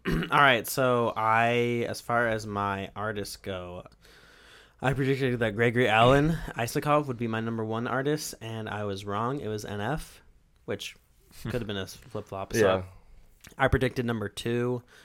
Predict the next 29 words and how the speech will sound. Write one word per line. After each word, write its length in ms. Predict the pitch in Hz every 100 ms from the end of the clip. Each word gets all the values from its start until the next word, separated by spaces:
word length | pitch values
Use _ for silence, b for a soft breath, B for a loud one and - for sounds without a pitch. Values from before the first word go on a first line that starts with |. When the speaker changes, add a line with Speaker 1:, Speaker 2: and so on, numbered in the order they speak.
| b
Speaker 1:
would 160 | -
be 140 | 127 127
N 120 | 127
F, 300 | 127 131 - -
and 420 | 113 104 101 101
my 180 | 101 101
number 180 | 101 98
two 200 | 131 113
artist 300 | 107 101 107
was 100 | -
actually 640 | 120 143 - 117 95 95 98
Hans 400 | 123 110 107 101
Zimmer. 480 | 127 110 95 110 117
<clears throat> 40 | b b b b - - - 160 - _ _ - - - - - b b b b b -
And 220 | 113 117
then 580 | 120 117 113 107 101 - -
number 280 | 117 117 107
three, 680 | - 123 117 120 120 120 110 -
uh, 500 | 110 101 101 98 92 - 98
for 140 | 113
my 100 | 101
predictions 480 | 101 101 - 101 101
was 180 | 95 -
Daughtry, 720 | - 104 104 - 117 113 107 _ -
and 360 | 98 95 95
my 120 | 95
number 240 | 98 98 95
three 360 | - 98 98
was 440 | 95 98 95 -